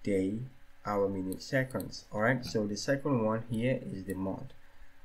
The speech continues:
I'm gonna type the month properly and then save it.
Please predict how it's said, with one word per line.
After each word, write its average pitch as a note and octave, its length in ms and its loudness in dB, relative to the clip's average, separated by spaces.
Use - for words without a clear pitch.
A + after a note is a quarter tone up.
I'm G2+ 100 -4
gonna G2 180 2
type F#2+ 300 2
the F#2 80 -2
month F2+ 380 -4
properly B2+ 440 -2
and F2+ 160 -4
then F2 140 -4
save G2+ 320 2
it. - 180 -8